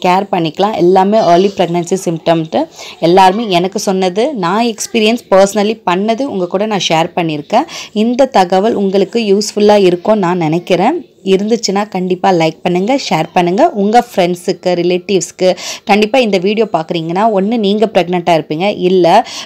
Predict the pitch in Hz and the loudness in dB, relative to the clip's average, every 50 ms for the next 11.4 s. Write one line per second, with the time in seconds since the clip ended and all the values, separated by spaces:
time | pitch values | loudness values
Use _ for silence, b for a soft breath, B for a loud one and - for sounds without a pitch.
0 | B - 202 190 190 214 226 226 208 233 214 185 180 - 190 196 202 214 214 196 | B 0 0 0 2 0 0 2 2 4 2 2 2 0 -2 0 0 0 -2 -2
1 | 180 175 180 185 185 180 180 196 196 180 170 170 170 170 185 170 156 151 156 160 | -2 -2 0 0 2 2 2 0 0 0 0 0 0 0 0 0 0 0 0 0
2 | 151 - 175 185 185 180 - - 185 170 175 170 - - 160 160 160 - 185 175 | 0 0 0 0 0 0 0 0 0 0 0 -2 -2 -2 -2 0 0 -2 -2 -4
3 | 185 185 202 196 185 165 160 165 170 165 175 165 151 156 - 180 175 165 151 147 | -4 -2 -2 -2 -2 0 -2 -2 -2 -2 -4 -4 -4 -2 0 0 0 0 0 0
4 | - 165 151 147 151 170 190 - 180 170 - - 208 208 185 180 185 196 190 226 | -2 -2 -2 -2 0 -2 -2 -2 -4 -8 -6 -4 -4 -4 0 2 2 2 2 2
5 | 240 240 226 - - - 180 180 170 156 147 147 147 156 175 226 240 - - 175 | 0 0 -2 -2 -4 -10 -8 -6 -4 -4 -4 -6 -4 -4 -2 -4 -2 -2 -2 0
6 | 165 170 165 - - 208 - 196 190 208 220 220 240 240 233 214 - - 180 190 | 0 -2 -2 -2 -4 -4 -2 -2 -2 -2 0 4 4 4 4 4 2 -2 -4 -4
7 | 196 180 170 156 156 185 202 202 196 190 196 185 - - 175 202 208 - - 160 | -2 -2 -2 -2 -2 -4 -4 -2 -2 -2 -2 -4 -2 -4 -4 -4 -4 -4 -2 -2
8 | 151 165 - - 180 165 156 156 160 180 247 339 320 180 156 175 175 - - - | -2 -2 -2 -2 -2 -2 -2 -2 0 0 2 2 2 0 0 0 -2 -6 -2 0
9 | 196 180 165 175 226 269 262 180 156 156 160 170 180 175 165 143 135 151 147 139 | 2 2 2 2 0 0 0 0 0 0 0 0 0 0 0 0 -2 -6 -8 -8
10 | 139 139 - B B B B B B B B B B - 180 185 196 190 226 226 | -10 -10 -12 B B B B B B B B B B 0 2 4 4 4 2 2
11 | 220 226 - 208 190 196 202 | 0 0 0 2 2 2 0